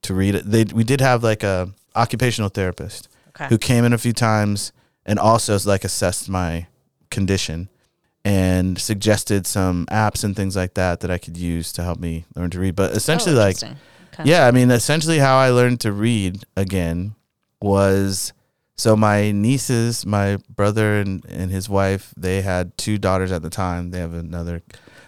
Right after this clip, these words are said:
Speaker 1: son now, but they were both at the age when they were learning to read, especially the
Speaker 2: Mm.
Speaker 1: older one, Emma, was learning to read. And, uh, they had, like, a subscription to YouTube Kids or something like that.
Speaker 2: Hmm.
Speaker 1: And so they just, like, gave me the login for that.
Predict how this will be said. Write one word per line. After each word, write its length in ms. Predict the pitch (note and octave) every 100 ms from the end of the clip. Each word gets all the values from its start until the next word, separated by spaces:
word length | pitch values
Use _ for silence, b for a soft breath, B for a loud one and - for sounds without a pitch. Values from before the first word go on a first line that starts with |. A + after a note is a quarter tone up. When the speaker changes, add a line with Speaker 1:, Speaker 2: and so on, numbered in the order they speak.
| B
Speaker 1:
son 280 | - F#2+ F2
now, 220 | F#2 F2
but 220 | F2 F2+ _ _ _ _ _ _ _
they 140 | G2+ A#2
were 120 | A#2
both 340 | G#2+ G2+ -
at 100 | G2
the 140 | - G2+
age 160 | F#2+
when 80 | G2
they 100 | F#2
were 160 | F2+ F2+
learning 280 | F#2 F#2 F2
to 100 | F2
read, 160 | E2+
especially 460 | E2 A#2 A#2+ A2 F#2+
the 240 | F2+ F2
Speaker 2:
Mm. 180 | A3 E2
Speaker 1:
older 360 | F#2+ F#2+ F#2 F2+
one, 440 | F2 E2+ E2+ E2 - _ -
Emma, 280 | G#2 F2
was 200 | E2 E2
learning 280 | F2 F2 E2
to 140 | - D2+
read. 300 | D#2+ D#2+ F#2 _ _ _ _ _ _
And, 300 | G2+ G2 F#2+
uh, 120 | F#2 F2+
they 140 | G2+
had, 180 | A#2 A#2
like, 140 | G#2+
a 60 | F#2+
subscription 580 | F#2+ E2+ - F#2 G2+ F#2
to 440 | F#2+ F2+ F2+ F2 - _ _ -
YouTube 360 | G2 F2+ F#2
Kids 300 | - F#2 F2
or 80 | F2+
something 280 | - G2+ G2
like 180 | F#2+ F#2+
that. 280 | G2 F#2+ F#2+
Speaker 2:
Hmm. 60 | E4 B B B B _
Speaker 1:
And 220 | G2+ G2+
so 300 | - G2+ F#2+
they 200 | F#2 G#2
just, 220 | G#2 G#2 G#2+
like, 160 | G2
gave 180 | G2+ F#2+
me 60 | F#2+
the 140 | F2+ F2+
login 460 | F#2 F#2 E2+ E2+
for 140 | - F2+
that. 360 | F#2+ E2+ E2